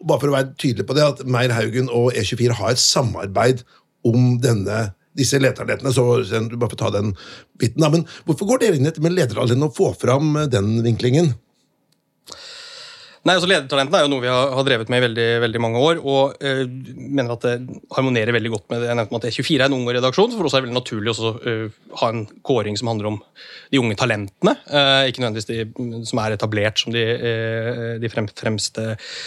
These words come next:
Speaker 2: lederne. Og så er det som du er inne på, Petter, ikke sant? Vi, eh, vi har en, en kritisk tilnærming til åtti-nitti prosent av sakene vi, eh, vi leverer, og det, det skal vi ha, og det er riktig, og det er kjernen av samfunnsoppdraget vårt. Men så er det veldig deilig også å kunne bidra med noe som er, eh, egentlig utelukkende,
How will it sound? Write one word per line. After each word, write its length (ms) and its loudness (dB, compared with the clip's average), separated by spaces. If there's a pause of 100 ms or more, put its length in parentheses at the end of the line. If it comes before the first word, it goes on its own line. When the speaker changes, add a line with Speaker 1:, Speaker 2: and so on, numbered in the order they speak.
(160)
Speaker 2:
lederne. 420 2
Og 80 -2
så 40 2
er 40 4
det 60 2
som 100 -2
du 80 2
er 140 2
inne 100 -4
på, 180 -8
Petter, 220 -2
ikke 80 -2
sant? 160 -2
Vi, 80 4 (540)
eh, 160 -8
vi 80 0
har 240 4
en, 180 0
en 320 0
kritisk 480 -4
tilnærming 540 -2
til 260 2
åtti-nitti 640 -2
prosent 360 -4
av 80 2
sakene 380 -2
vi, 100 -2 (220)
eh, 480 -2
vi 60 0
leverer, 240 0
og 80 -2
det, 100 0 (160)
det 120 2
skal 280 -2
vi 60 2
ha, 100 2
og 160 0
det 80 2
er 80 2
riktig, 240 -4
og 80 0
det 80 -2
er 160 0
kjernen 100 -8
av 60 -2
samfunnsoppdraget 560 -6
vårt. 200 -4
Men 100 0
så 100 2
er 80 2
det 80 2
veldig 160 0
deilig 160 0
også 160 -8
å 0 -
kunne 160 -4
bidra 300 -4
med 80 2
noe 120 -2
som 180 -2
er, 280 0 (480)
eh, 500 0 (920)
egentlig 320 -2
utelukkende, 680 -4